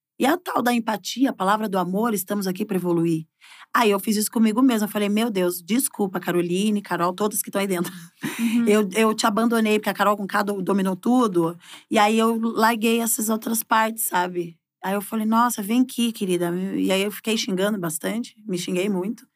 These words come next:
Speaker 1: Depois eu me acolhi e falei, "Não, calma, não é bem por aí." Aí com isso que eu faço. Hoje eu quero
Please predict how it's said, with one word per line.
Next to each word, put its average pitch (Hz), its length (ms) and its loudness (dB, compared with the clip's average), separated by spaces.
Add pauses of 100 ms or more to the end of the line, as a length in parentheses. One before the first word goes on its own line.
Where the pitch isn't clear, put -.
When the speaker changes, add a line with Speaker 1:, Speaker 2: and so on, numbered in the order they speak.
(300)
Speaker 1:
Depois 185 380 0
eu 196 180 0
me 196 120 -2
acolhi 196 760 -2 (180)
e 180 40 -16
falei, 190 240 -2
"Não, 170 240 2
calma, 165 300 2
não 160 80 0
é 165 40 0
bem 175 160 -2
por 196 160 -8
aí." 180 240 -2 (520)
Aí 208 280 2
com 285 260 6
isso 269 360 2
que - 80 -4
eu 254 60 2
faço. 175 420 -2
Hoje 208 300 0
eu 226 80 -6
quero 202 340 -2